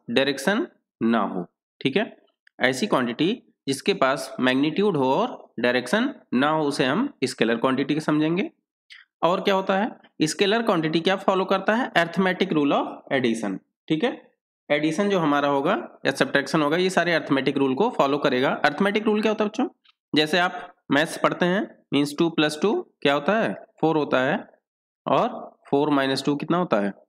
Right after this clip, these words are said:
टू होता है। तो ये हमारा बेसिक अरिथमेटिक रूल है, इसको ये स्केलर क्वांटिटी फॉलो करती है। देखते हैं कैसे। अब देखिए, आपके पास मास है, तो बताना है आपको कि आपके पास जो मास है बच्चों, ये स्केलर है या वेक्टर?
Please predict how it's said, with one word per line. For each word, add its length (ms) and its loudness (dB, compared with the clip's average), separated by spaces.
टू 160 2
होता 240 0
है। 140 0
तो 400 -8
ये 60 2
हमारा 240 0
बेसिक 340 0
अरिथमेटिक 420 0
रूल 200 2
है, 300 -4
इसको 260 0
ये 500 0
स्केलर 340 0
क्वांटिटी 460 0
फॉलो 240 2
करती 380 -6
है। 120 -16
देखते 260 0
हैं 80 0
कैसे। 280 0
अब 120 2
देखिए, 340 0
आपके 300 2
पास 320 0
मास 360 2
है, 100 0
तो 80 0
बताना 340 2
है 140 2
आपको 480 0
कि 160 -4
आपके 240 0
पास 300 -2
जो 100 2
मास 420 2
है 60 2
बच्चों, 580 0
ये 200 2
स्केलर 380 0
है 140 2
या 140 2
वेक्टर? 440 0